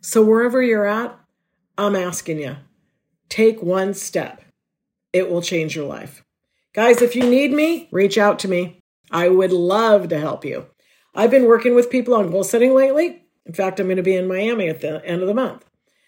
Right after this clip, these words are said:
'Tis the season, you know. We gotta get ready to be our very best next year.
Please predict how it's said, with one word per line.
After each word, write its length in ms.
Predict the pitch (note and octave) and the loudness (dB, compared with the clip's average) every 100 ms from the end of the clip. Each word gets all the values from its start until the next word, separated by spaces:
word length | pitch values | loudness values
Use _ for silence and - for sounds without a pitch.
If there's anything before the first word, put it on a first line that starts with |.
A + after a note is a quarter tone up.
| _ _ | _ _
'Tis 260 | - G3 G3 | -2 -2 0
the 100 | G#3+ | -2
season, 440 | D4+ F4 E4+ A3+ | 2 2 4 2
you 100 | F#3+ | 2
know. 280 | F3 F3 F3+ | 0 -4 -4
We 140 | F3+ E3+ | -2 0
gotta 220 | F3 E3+ | 2 2
get 180 | G#3 E3+ | 0 2
ready 240 | G#3 A3 | 2 2
to 120 | G#3+ | 0
be 200 | F3+ G#3+ | 2 4
our 120 | G#3 | 4
very 320 | E3+ G3+ G#3 G3 | 2 2 2 2
best 320 | G#3 G#3 G#3+ | 2 0 -2
next 300 | G#3 G#3 - | -4 -4 -2
year. 380 | C4+ G#3 - | 0 0 -4